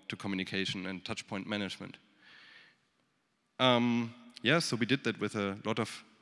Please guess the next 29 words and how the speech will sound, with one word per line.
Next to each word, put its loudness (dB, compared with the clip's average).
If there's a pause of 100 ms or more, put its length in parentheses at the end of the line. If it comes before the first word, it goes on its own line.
(160)
approaches, -2 (100)
and -2
we -2
can 0 (360)
basically -4
say -2
that -2 (160)
in 0
order 4
to 0
do 6
enterprise 2
design, -2 (640)
um, 0 (100)
all 4
of 2
these 2
aspects -4
matter, -4 (600)
and, -2
um, -2 (100)
we -4
have -4
to -2 (160)
bridge, 0 (320)
uh, -2
basically -4 (440)
the, 0 (100)
um, -6